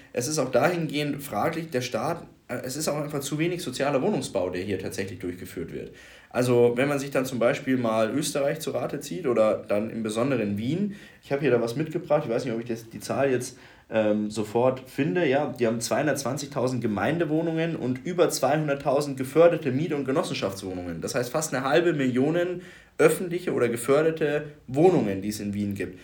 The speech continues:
Nicht nur für Leute, die das entsprechend, äh, gehaltstechnisch brauchen oder einkommenstechnisch benötigen, sondern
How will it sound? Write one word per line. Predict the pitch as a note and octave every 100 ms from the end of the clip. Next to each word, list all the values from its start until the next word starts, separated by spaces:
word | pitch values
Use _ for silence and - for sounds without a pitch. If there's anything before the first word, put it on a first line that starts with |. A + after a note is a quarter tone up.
| -
Nicht | F#3 G#3
nur | E3+ D3+
für | C3
Leute, | B2 C#3+ C3+
die | A#2+
das | A#2 A2+
entsprechend, | A2+ - A2+ A2+ A2+ G#2 - - - -
äh, | G2+ F2 - - - -
gehaltstechnisch | G#2+ B2 B2+ A#2 A2 -
brauchen | B2+ E3 E3
oder | B2+ A2
einkommenstechnisch | B2 C3 B2 - A#2+ A#2 -
benötigen, | A2 D#3 E3 D#3
sondern | C#3 C#3 C#3 C#3 -